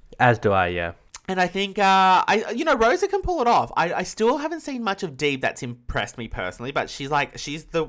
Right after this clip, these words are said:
Speaker 2: the wrestler. She, she trained most of the women in Dub Dub. So I want a close, hard, competitive match, and I would like to see Rosa retain the championship. I don't think we're getting something new here, unless it is by cheating.
Speaker 1: Yeah,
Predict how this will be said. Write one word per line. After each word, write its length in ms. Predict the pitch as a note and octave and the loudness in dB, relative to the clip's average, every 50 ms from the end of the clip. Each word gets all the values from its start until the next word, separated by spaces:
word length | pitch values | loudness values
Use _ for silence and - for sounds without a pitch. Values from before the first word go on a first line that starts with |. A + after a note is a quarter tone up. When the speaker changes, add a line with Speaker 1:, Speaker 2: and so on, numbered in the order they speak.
| - - | -6 -12
Speaker 2:
the 160 | - C3 D#3 | -14 -12 -8
wrestler. 320 | D3 D#3+ G#3+ C4 - - F#2+ | -6 -6 -4 -4 -6 -8 -8
She, 240 | - C#3 C3 B2 | -8 -8 -8 -8
she 220 | A#2+ - - - D#3 | -10 -12 -12 -12 -10
trained 340 | - - C#3+ D#3+ F3+ E3 B2 | -6 -4 -4 -4 -6 -6 -6
most 280 | A#2+ A#2 B2 C3+ C3 - | -4 -2 -2 -2 -4 -6
of 80 | C#3 | -8
the 100 | C3+ C#3 | -8 -6
women 280 | C3 C#3 D3 D#3+ D#3+ D3 | -6 -6 -6 -6 -6 -8
in 120 | C#3+ C#3 | -8 -6
Dub 260 | B2 B2+ C#3 F3 E3 | -2 -2 -2 -2 -2
Dub. 280 | - G#2 F#2+ F#2+ - - | -2 -2 -2 -2 -4 -6
So 300 | - - B2 A#2 A2+ A#2 - - - - - - - - _ - | -2 0 0 0 0 -2 -4 -10 -20 -20 -20 -20 -20 -4 _ 4
I 880 | D3 D#3 D#3 D#3 D#3+ E3 E3 E3 E3 E3 E3 D#3+ D#3+ D#3+ D#3+ D3+ - - | 4 6 6 6 6 6 4 4 4 2 2 2 0 0 -2 -4 -6 -6
want 240 | - C3+ C3+ B2+ | -4 -4 -2 -2
a 60 | B2+ A#2+ | -4 -6
close, 440 | - - F#3+ F#3+ F#3+ F#3+ F#3+ - - - _ _ _ _ _ _ _ _ _ - | -4 -4 -2 -2 -2 -2 -4 -10 -18 -20 _ _ _ _ _ _ _ _ _ -20
hard, 480 | D3 - E3 E3 D#3+ D#3+ D#3 D#3 D#3 - _ _ | -8 -2 2 4 4 4 2 0 -2 -8 _ _
competitive 480 | - E3 D3+ C#3+ D#3 C#3+ C3+ C#3 C3 B2+ | -16 -14 -10 -8 -8 -6 -4 -6 -6 -4
match, 380 | D3 E3+ G3 G#3 F#3 - - - D#3 - | -2 -2 0 0 -2 -2 -6 -10 -8 -6
and 140 | D3 C#3+ | -4 -2
I 80 | C3 B2+ | -2 -2
would 160 | C3 B2+ A#2+ | -2 -2 -2
like 160 | - G#2+ A#2 - | -2 -4 -4 -6
to 60 | A#2+ | -8
see 140 | - C3 A#2+ | -8 -8 -6
Rosa 560 | A#2 A#2+ A2 G#2+ A2 A2 A2+ G#2 G#2 G#2+ - | -6 -4 -4 -4 -4 -2 -2 -2 -2 -2 -4
retain 380 | - - - - - A2+ G2 G#2 | -6 -10 -12 -10 -12 -12 -12 -12
the 60 | G#2+ | -14
championship. 640 | - - - - - - F#2+ - - - - - _ _ _ _ _ _ _ _ _ - | -16 -16 -18 -18 -20 -20 -20 -20 -18 -18 -18 -20 _ _ _ _ _ _ _ _ _ -2
I 100 | B2 C3+ | 0 0
don't 120 | C3+ B2+ B2+ | 0 -2 -4
think 140 | C3+ A#2+ A#2 | -8 -8 -8
we're 120 | A#2+ A2+ | -8 -8
getting 260 | A#2 A#2 G#2+ A2 G#2+ | -6 -8 -8 -8 -10
something 280 | A2+ B2 G2 - G2+ G#2 | -10 -10 -10 -10 -12 -16
new 200 | G2 F#2+ F#2+ C3 | -14 -14 -16 -14
here, 180 | B2+ B2 G#2+ - | -12 -10 -10 -8
unless 420 | - C3+ C3+ C3+ C#3 C3+ B2+ C3 - | -8 -8 -6 -4 -4 -4 -4 -4 -6
it 80 | B2+ A#2+ | -8 -8
is 140 | A#2 A#2 A#2 | -8 -8 -6
by 180 | - A#2 G#2+ | -4 -4 -4
cheating. 560 | G#2+ - - - E2+ D#2+ - - - - - _ _ _ _ _ - | -4 -6 -10 -12 -12 -12 -14 -16 -18 -20 -20 _ _ _ _ _ -8
Speaker 1:
Yeah, 440 | B2+ A#2+ A2 G2 F2+ F2 E2+ E2+ | -2 0 0 2 2 0 -2 -6